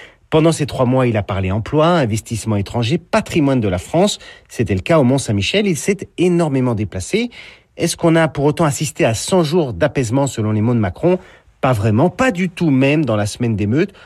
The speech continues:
On a vu au contraire plusieurs Français se tourner le dos. C'est tout l'enjeu de cette interview, arriver à dessiner un retour à la normale.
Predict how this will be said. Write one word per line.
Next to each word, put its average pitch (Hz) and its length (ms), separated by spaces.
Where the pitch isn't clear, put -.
On 135 140
a 135 80
vu 139 120
au 160 60
contraire 208 360
plusieurs 160 300
Français - 380
se - 60
tourner 131 400
le 107 60
dos. 180 320
C'est - 160
tout 208 160
l'enjeu 165 240
de - 60
cette 123 180
interview, 113 480
arriver 139 340
à 127 80
dessiner 156 840
un 127 120
retour 156 580
à 120 60
la 113 80
normale. 82 440